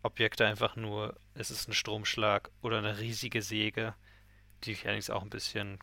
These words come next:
gruselig fand, einfach nur, weil f-, von dieser Vorstellung, du wirst von einer riesigen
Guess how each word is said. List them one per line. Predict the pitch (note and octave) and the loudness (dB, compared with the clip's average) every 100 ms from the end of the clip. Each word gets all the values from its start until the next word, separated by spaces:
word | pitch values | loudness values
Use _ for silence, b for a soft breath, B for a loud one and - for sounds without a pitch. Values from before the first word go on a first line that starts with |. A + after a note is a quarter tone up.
| - | -12
gruselig | - G#2+ G#2 A2 G#2 - | -6 -4 -4 -2 -2 0
fand, | G#2 G2+ | 0 0
einfach | G#2+ G#2 G2+ | -2 -2 -4
nur, | G#2 G2+ | -4 -4
weil | G#2 G#2 | -4 -4
f-, | - - - | -8 -14 -8
von | A#2+ | -6
dieser | G#2 G#2+ | -4 0
Vorstellung, | C3 A2+ - A2 A2 - | 4 4 2 -2 -2 -4
du | G#2+ | -4
wirst | A2 - | -2 -2
von | - A2 | -2 -2
einer | A2 G#2+ G#2 | -2 0 0
riesigen | A2 G#2 G#2+ G#2+ G#2+ | -2 -4 -8 -6 -8